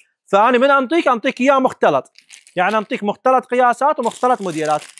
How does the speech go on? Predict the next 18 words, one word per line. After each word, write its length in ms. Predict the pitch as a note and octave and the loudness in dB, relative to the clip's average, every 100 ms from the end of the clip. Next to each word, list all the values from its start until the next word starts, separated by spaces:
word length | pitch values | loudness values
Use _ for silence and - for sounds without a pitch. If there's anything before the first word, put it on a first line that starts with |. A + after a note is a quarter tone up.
| _ E3+ | _ -2
لكن 300 | A3 B3 A3 | -2 -2 -4
كلها 280 | D4+ D4+ | 0 2
جودة 360 | B3 G#3 F3+ D#3+ | 2 0 -2 -2
عالية، 400 | C#3 C3+ B2 D3 | -2 -4 -8 -12
البضاعة 480 | F3 F3 G3+ C4+ G3 | -12 -8 -4 -2 -2
كلها 300 | C#4+ F4+ C#4+ | -6 -4 -4
جودة 340 | E3 D3+ C#3 | -2 -6 -6
عالية، 280 | A#2 A2+ A2 - - - - | -6 -8 -12 -20 -20 -20 -10
يعني 320 | D3+ E3 F#3 | -6 -6 -4
أي 120 | A#3+ A3+ | -4 -4
قطعة 340 | A3+ F3 D#3 | -8 -8 -6
هسه 280 | F#3+ F#3 D3+ | -6 -8 -14
تفتحها 420 | - - G3 F3+ | -12 -6 -4 -4
وتشوفها، 480 | E3 - A3+ B3 C#4 - - - | -6 -10 -8 -6 -6 -8 -16 -12
تشوف 280 | - A3 G3 | -6 -4 -4
الجودة 320 | D3+ A3+ G#3+ | 0 0 0
مالته 360 | G#3+ A3+ A#3 | -2 -2 -4
ممتاز، 460 | F3+ - C#3 A2+ | -6 -4 -4 -4